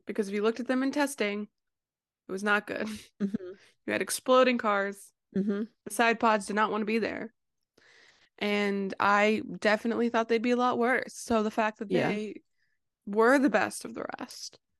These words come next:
Speaker 2: Mm-hmm.
Speaker 1: good for them.
Speaker 2: I almost feel like I could give an award to Alfa Romeo for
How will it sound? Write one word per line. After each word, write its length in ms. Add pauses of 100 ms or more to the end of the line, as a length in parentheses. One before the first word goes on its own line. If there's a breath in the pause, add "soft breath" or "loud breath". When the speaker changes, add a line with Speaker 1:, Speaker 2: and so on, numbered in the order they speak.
(160)
Speaker 2:
Mm-hmm. 220 (720)
Speaker 1:
good 100
for 140
them. 360 (840 loud breath)
Speaker 2:
I 100
almost 260
feel 120
like 140
I 80
could 220
give 180 (800)
an 120
award 480 (340)
to 100
Alfa 280
Romeo 600 (440)
for 400